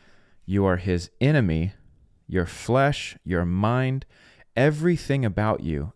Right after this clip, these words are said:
is in opposition to God. Now, you might have some good qualities and characteristics as you grow, because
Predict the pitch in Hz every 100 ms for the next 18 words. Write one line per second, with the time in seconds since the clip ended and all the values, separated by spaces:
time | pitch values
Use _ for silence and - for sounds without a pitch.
0 | - 98 92 92 - 113 - 107 98 101
1 | - 90 92 82 76 53 - - - _
2 | _ _ _ _ _ _ _ - 104 135
3 | 165 156 147 143 - 113 95 98 92 -
4 | - _ _ - - 104 90 85 85 92
5 | 92 - 101 87 - 78 80 - 90 -
6 | - - _ _ _ _ - 95 92 87
7 | 92 80 - - - - - - 87 87
8 | 71 98 - - - - - _ _ _
9 | _ 90 - 101 90 85 80 -